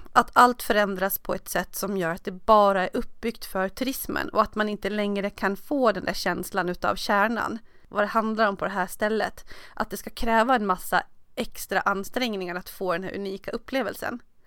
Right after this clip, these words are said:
Samtidigt så gillar jag att anstränga mig lite extra. Jag, alltså jag bryr mig inte riktigt i att vara först på ställen. Till exempel när, när du och jättemånga resebloggare nu pratar om Balkan som,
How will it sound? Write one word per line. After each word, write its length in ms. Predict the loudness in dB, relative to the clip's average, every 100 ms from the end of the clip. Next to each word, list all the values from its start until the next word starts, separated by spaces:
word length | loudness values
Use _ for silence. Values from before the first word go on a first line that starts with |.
| -20 -16
Samtidigt 420 | 2 4 6 2 -2
så 60 |
gillar 340 | -2 0 2 2
jag 340 | 4 4 4 -2
att 300 | -4 -4 -4
anstränga 500 | -4 -4 -4 -2 -2
mig 100 | -4
lite 160 | -4 -4
extra. 400 | -6 -2 -2 2
Jag, 220 | 2 2
alltså 180 | 0 -2
jag 180 | 0 2
bryr 240 | 2 2
mig 100 | 2
inte 200 | 2 0
riktigt 280 | -4 -6 -6
i 160 | -4 -4
att 180 | -4
vara 100 | -4
först 420 | -4 -2 -4 -4 -8
på 80 |
ställen. 380 | -8 -8 -8 -8 -10 -18 -20 -8
Till 120 | -6
exempel 420 | 0 0 0 -2
när, 220 | -2 -4 -6
när 260 | -4 -2 -2
du 240 | -2 -2
och 120 | -2
jättemånga 480 | -2 -2 0 0 0
resebloggare 560 | -2 -2 -2 0 0 -2
nu 160 | -4
pratar 340 | -2 -2 0 -2
om 220 | -2 -4
Balkan 580 | 4 4 4 0 -2 -2
som, 220 | -4 -8